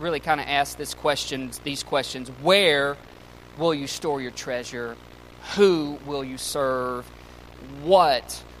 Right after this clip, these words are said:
will you seek with your life? And it gets in, this whole, this whole, uh, Sermon on the Mount, as this one we ca-,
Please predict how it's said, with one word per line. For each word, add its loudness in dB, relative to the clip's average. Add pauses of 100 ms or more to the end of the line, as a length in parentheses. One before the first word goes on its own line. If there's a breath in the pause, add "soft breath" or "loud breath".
(120)
will -2
you -8
seek -8
with -10
your -10
life? -12 (300)
And -2
it -2
gets 4
in, 2
this -2
whole, -2 (200)
this -10
whole, 2 (640)
uh, 4
Sermon 2
on -2
the -4
Mount, 0
as -6
this -10
one -4
we -6
ca-, -14